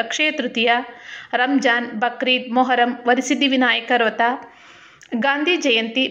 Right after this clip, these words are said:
ಮಹಾಲಯ ಅಮಾವಾಸ್ಯೆ, ಆಯುಧ ಪೂಜೆ, ವಿಜಯದಶಮಿ, ವಾಲ್ಮೀಕಿ ಜಯಂತಿ, ಈದ್ ಮಿಲಾದ್, ಕರ್ನಾಟಕ ರಾಜ್ಯೋತ್ಸವ, ನರಕ ಚತುರ್ದಶಿ,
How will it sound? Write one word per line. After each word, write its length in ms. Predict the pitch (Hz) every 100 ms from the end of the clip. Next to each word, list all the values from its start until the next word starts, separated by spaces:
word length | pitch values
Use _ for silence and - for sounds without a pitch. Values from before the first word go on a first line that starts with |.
| 247
ಮಹಾಲಯ 400 | 254 302 311 320 247
ಅಮಾವಾಸ್ಯೆ, 580 | 240 220 220 226 247 262 262 254
ಆಯುಧ 300 | 277 302 330 330
ಪೂಜೆ, 300 | 240 226 262 226
ವಿಜಯದಶಮಿ, 680 | 233 277 294 240 233 240 262 262 233
ವಾಲ್ಮೀಕಿ 480 | 240 269 294 320 247
ಜಯಂತಿ, 360 | 240 220 226 247 - 254
ಈದ್ 180 | 220 240
ಮಿಲಾದ್, 340 | 240 247 - - - - - _ 277
ಕರ್ನಾಟಕ 460 | 277 330 339 339 339 254
ರಾಜ್ಯೋತ್ಸವ, 520 | 208 247 240 240 214 240 233 262
ನರಕ 200 | 302 359 359
ಚತುರ್ದಶಿ, 600 | 247 240 226 202 226 262